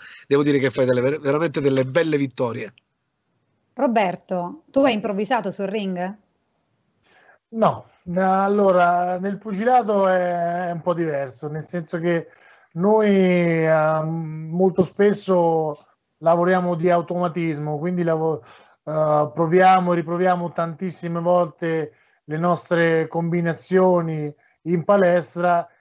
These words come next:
Speaker 3: e sul ring abbiamo un se-, meno di un secondo per farle partire, quindi a-, al solo accenno di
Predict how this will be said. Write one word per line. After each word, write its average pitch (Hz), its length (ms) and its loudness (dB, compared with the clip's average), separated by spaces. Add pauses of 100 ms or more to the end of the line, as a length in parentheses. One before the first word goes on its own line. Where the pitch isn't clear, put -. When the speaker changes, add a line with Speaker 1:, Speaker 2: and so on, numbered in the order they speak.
(200)
Speaker 3:
e 175 160 -4
sul 190 300 -4
ring 190 240 0
abbiamo 160 880 -2 (280)
un 180 260 -4
se-, 185 220 0
meno 202 320 2
di 196 100 2
un 196 140 2
secondo 196 640 0
per 165 240 -4
farle 165 340 0
partire, 165 720 -4 (380)
quindi 170 360 -2
a-, 151 400 4
al 151 160 -2
solo 190 320 2
accenno 175 720 -2
di 156 320 -6